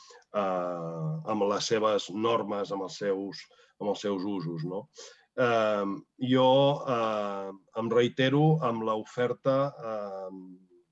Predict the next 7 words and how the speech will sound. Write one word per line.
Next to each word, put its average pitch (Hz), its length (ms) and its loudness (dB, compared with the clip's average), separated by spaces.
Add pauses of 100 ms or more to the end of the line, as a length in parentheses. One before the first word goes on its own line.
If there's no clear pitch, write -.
(280)
que 87 140 -6
per 92 180 -8
part 107 160 0
d'Unitat 107 460 -4
Covellenca, 107 560 -2 (260)
no? 110 140 -2 (260)
Eh, 92 560 -10